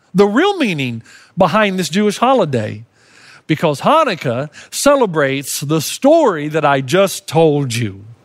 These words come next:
The events that I just described to you, that was the first Hanukkah, which is actually pronounced Hanukkah. And Hanukkah or Hanukkah is rededication.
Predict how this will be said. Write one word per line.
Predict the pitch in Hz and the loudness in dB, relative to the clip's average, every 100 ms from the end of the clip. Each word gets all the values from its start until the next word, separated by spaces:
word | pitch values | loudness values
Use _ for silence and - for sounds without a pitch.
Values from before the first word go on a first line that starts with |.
| _ _ _ - - _ - - - | _ _ _ -20 -20 _ -20 -18 -2
The | 180 | 2
events | 202 180 285 311 | 2 2 0 0
that | - 240 | 0 2
I | 208 | 2
just | 160 240 269 - | 2 0 0 -2
described | 247 - 226 233 226 165 | -2 0 2 4 2 0
to | - 220 | 0 2
you, | 185 143 113 104 117 _ _ _ - - - - _ _ - | 2 0 -4 -8 -20 _ _ _ -20 -20 -20 -20 _ _ 0
that | 190 233 | 0 2
was | 214 | 0
the | 180 | -2
first | 196 262 262 - | 0 4 2 0
Hanukkah, | - 226 202 160 135 98 98 _ _ _ _ _ _ _ _ - - | 0 2 2 0 -4 -8 -10 _ _ _ _ _ _ _ _ -20 -2
which | 190 214 | 0 2
is | 208 | 2
actually | 277 294 269 | 2 0 -2
pronounced | 208 220 220 220 - | 0 2 2 0 0
Hanukkah. | 202 202 214 - 120 - _ _ _ _ _ _ - | 0 2 0 0 -4 -4 _ _ _ _ _ _ -2
And | 202 196 | 0 2
Hanukkah | 220 226 320 233 269 | 2 2 0 0 0
or | 220 208 | 2 2
Hanukkah | 226 247 214 170 147 165 _ _ _ _ 196 - | 2 2 0 0 0 0 _ _ _ _ -8 2
is | 214 196 147 - - | 4 4 0 -12 -6
rededication. | 156 208 269 220 226 208 202 190 156 - 104 98 | -2 2 2 2 0 0 0 0 0 -6 -10 -12